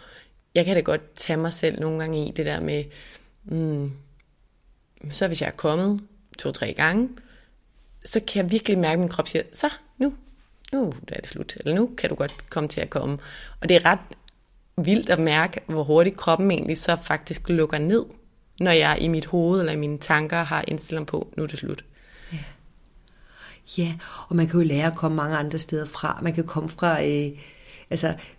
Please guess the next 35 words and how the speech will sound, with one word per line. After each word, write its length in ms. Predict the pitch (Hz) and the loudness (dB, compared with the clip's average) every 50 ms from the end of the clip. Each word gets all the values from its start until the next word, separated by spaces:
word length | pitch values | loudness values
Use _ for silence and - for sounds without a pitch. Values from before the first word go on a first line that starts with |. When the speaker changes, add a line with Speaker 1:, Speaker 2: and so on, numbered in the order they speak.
| - - | -14 -10
Speaker 2:
fra, 260 | - - - 156 131 | -4 0 2 2 2
fra 180 | 127 - - 135 | 2 2 2 2
de 160 | - 135 127 | 2 2 0
solar 340 | - - 147 135 127 110 113 | 0 2 2 2 2 2 2
plexus, 460 | - 156 139 139 139 - 180 165 170 | 2 2 2 4 4 2 0 2 4
eller 140 | 147 127 131 | 6 4 4
fra 140 | 127 - 151 | 4 2 0
halsen, 800 | 131 131 147 147 143 - - - - 175 175 170 170 165 165 160 | 2 4 4 2 2 0 -2 0 2 4 4 4 6 6 6 8
eller 200 | 139 113 117 127 | 8 8 8 6
fra 280 | 127 - - 131 - - - - - | 4 2 0 0 0 -2 -8 -2 2
hjertet. 720 | 175 160 - - 139 139 143 151 165 160 180 175 165 170 - - - | 4 4 4 4 2 0 2 2 2 4 4 4 2 2 -4 -8 -2
Man 140 | - 180 170 | 2 4 4
kan 80 | 170 160 | 4 4
få 120 | - 175 | 4 4
orgasme 500 | 147 143 - 170 156 151 147 - - 180 | 2 4 6 6 6 6 6 4 2 0
fra 120 | 180 175 165 | 2 2 4
hele 220 | 151 175 175 175 | 6 6 6 4
kroppen, 300 | - - 160 143 147 170 | 4 6 6 6 8 8
når 80 | 175 175 | 6 6
ens 200 | 165 110 - - | 6 4 2 -2
krop 240 | - - - 160 | -2 0 0 2
er 40 | 170 | 2
fyldt 440 | 165 - - - 208 196 196 - - | 0 0 0 2 2 2 2 2 2
nok 380 | 180 165 147 156 160 160 - - - | 2 4 4 2 0 -2 -8 -6 0
af 80 | - 160 | 2 2
erotik. 800 | 151 143 139 139 147 143 143 - - - 165 160 165 - - - - - - - - - - - - - - | 4 2 2 0 -2 -4 -4 -2 -2 0 0 -2 -2 -8 -14 -18 -20 -20 -20 -20 -20 -20 -20 -20 -20 -8 -2
Altså, 200 | - - - 175 | 0 2 4 6
når 80 | 175 165 | 6 8
man 160 | 160 156 - | 8 8 8
ikke 160 | 139 - - | 6 4 2
hele 320 | - - - 214 226 247 | 2 4 8 8 8 8
tiden 260 | 240 - - 175 - - | 6 4 2 2 2 0
for 120 | - 147 | -2 -2
eksempel 320 | 143 - - - - 131 | -2 -2 -2 -2 -2 -2
releaser. 520 | 135 143 139 131 143 135 131 131 - - | -2 -2 0 -2 -2 -2 -2 -4 -4 -4